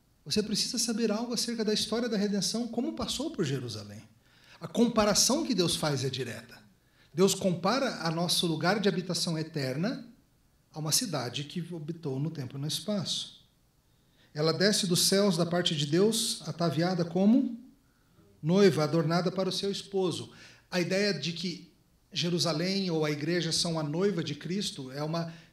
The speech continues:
ideia muito forte no Novo Testamento. Por exemplo, lá em Efésios cinco, lembra? Quando compara o marido, a esposa, Cristo e a igreja.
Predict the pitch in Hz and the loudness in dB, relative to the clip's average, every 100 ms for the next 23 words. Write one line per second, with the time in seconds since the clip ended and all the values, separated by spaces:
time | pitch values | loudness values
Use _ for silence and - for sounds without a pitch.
0 | _ - 170 156 160 175 185 202 190 185 | _ -12 -4 0 0 0 -2 0 0 0
1 | 190 185 170 165 165 208 208 151 - - | 0 0 0 0 -2 0 -2 -2 -6 -6
2 | 139 139 147 156 156 139 143 - 131 151 | -6 -4 -4 -4 -4 -2 -4 -4 -4 -2
3 | - - 143 - 123 170 147 - - - | 0 0 -2 -4 -6 -4 -4 -8 -16 -20
4 | _ _ - 135 120 127 139 135 127 120 | _ _ -14 -12 -12 -8 -6 -6 -8 -10
5 | 123 151 131 123 - 147 147 117 143 131 | -6 -4 -4 -8 -8 -6 -6 -8 -8 -8
6 | 131 117 120 151 156 | -8 -10 -8 -8 -8